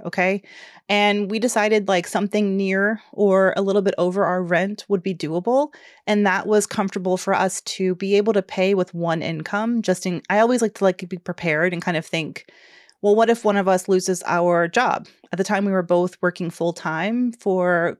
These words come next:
businesses, so it was possible, right? And my husband works for the government, so really, I tried to base it off of his salary because, you know, government job, so stable, blah, blah, blah, all that. But anyway,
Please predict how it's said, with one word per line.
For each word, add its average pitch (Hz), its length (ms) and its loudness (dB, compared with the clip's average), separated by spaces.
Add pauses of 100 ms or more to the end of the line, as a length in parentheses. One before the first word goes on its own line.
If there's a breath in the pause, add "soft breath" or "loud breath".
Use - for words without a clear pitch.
(140)
businesses, 196 580 0
so 160 380 0 (360 loud breath)
it 147 120 -6
was 190 300 2
possible, 156 560 -4
right? 185 340 2
And 202 140 0
my 190 100 2
husband 220 360 2
works 175 180 -4
for - 60 -10
the 180 80 -4
government, 208 500 -2
so 175 320 0 (380 loud breath)
really, 269 340 2
I 185 60 0
tried 196 240 -2
to 185 80 0
base 180 260 0
it - 60 -8
off - 160 -4
of - 100 -10
his 220 260 0
salary - 560 -6
because, 190 460 0
you 175 80 0
know, 156 220 -6 (180)
government 190 420 -2
job, 180 340 0
so 175 200 -2
stable, 165 460 -2
blah, 151 240 -6
blah, 170 100 -4
blah, 160 200 -6 (180)
all 170 160 2
that. - 260 -2 (100)
But - 220 2
anyway, 196 560 0